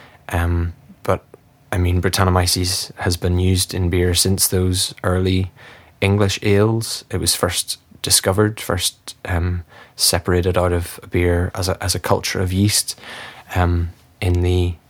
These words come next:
early nineteenth century by people like Hansen and Meyer and Louis Pasteur. Um, and it was dubbed Brettanomyces because that's actually Greek for a British fungus, um, because it, it was discovered in those barrels of English ale.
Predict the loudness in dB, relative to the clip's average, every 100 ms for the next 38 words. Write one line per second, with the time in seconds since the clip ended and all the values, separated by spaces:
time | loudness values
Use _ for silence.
0 | 0 2 2 -2 -6 -4 -2 -2 -2 0
1 | 2 2 2 2 2 2 -2 -6 -8 -8
2 | -4 0 2 2 2 2 0 2 4 4
3 | 4 0 -6 -18 -18 -14 -4 0 2 2
4 | 0 0 0 4 4 4 0 -10 -16 -16
5 | -6 0 0 0 0 0 0 0 0 0
6 | -2 0 2 4 2 2 0 -2 -2 0
7 | 0 0 -2 -2 -2 -2 2 2 0 -8
8 | -2 2 2 2 0 -6 -6 -2 -2 0
9 | -2 0 4 4 2 -2 -14 -18 -20 -20
10 | -20 -20 -6 -2 0 0 -4 -8 _ _
11 | -6 -2 0 0 -2 -6 -8 -14 _ -8
12 | -4 -2 0 0 0 2 2 4 2 2
13 | 2 2 2 -2 -4 -8 -6 -2 0 0
14 | 0 2 2 2